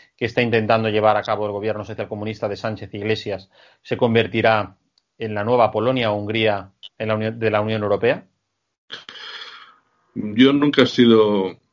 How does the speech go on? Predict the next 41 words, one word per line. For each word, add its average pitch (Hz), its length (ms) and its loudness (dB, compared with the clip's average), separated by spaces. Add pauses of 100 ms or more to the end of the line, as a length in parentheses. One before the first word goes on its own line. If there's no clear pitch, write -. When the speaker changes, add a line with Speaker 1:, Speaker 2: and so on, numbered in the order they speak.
(240)
Speaker 2:
un 107 160 -8
gran 107 220 2
creyente 98 880 0
en 87 180 -6
la 80 500 -4
capacidad 95 440 -4
de 95 40 0
la 92 60 -4
Unión 95 220 -6
Europea 92 480 -2
para 85 240 -2
influir 85 500 -6
en 87 60 -14
sus 82 300 -18
Estados 90 380 -6
miembros, 90 600 -8
salvo 87 440 -6 (720)
en 82 120 -10
casos 85 280 -4
muy 90 160 -2
excepcionales. 87 720 -4 (420)
Y 101 120 0
no 110 120 8
lo 104 140 8
veo, 87 360 2
no, 98 220 -6
no 101 280 -2
veo 104 240 2
que 98 60 -2
vaya 92 220 0
a - 20 -10
ser 95 280 -6
nuestra 92 320 -6
situación, - 680 -14
¿no? 92 200 -4
Ha 90 40 0
habido 90 240 -2
mucha 92 220 -8
gente 95 300 -14
en 87 280 -8
España, 95 400 -8